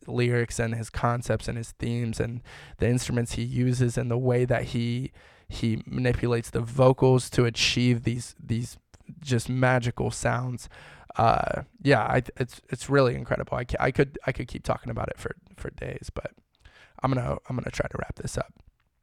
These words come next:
Uh, some closing notes. Uh, yeah, like I said, my B for the late drop.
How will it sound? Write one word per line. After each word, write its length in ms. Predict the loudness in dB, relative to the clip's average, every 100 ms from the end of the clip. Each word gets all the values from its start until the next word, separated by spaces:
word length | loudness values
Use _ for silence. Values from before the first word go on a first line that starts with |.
| _ -18 -14 6
Uh, 440 | 8 10 6 2 -6 -12 -20 -20 -20 -20 _ _ _ _
some 240 | 0 2 4
closing 680 | 6 8 8 8 4 4 2 2 -2 -2
notes. 600 | 4 8 8 6 0 -6
Uh, 920 | 4 8 10 10 10 10 8 8 6 4 -2 -6 -10 -16 -6
yeah, 380 | 4 8 8 8
like 240 | 6 6
I 80 | 6
said, 300 | 4 6 6
my 320 | 6 4 4
B 360 | 4 2 2 2
for 380 | 0 2 4 6
the 140 | 4
late 540 | 0 2 2 0 -2 -8
drop. 600 | -2 2 4 4 2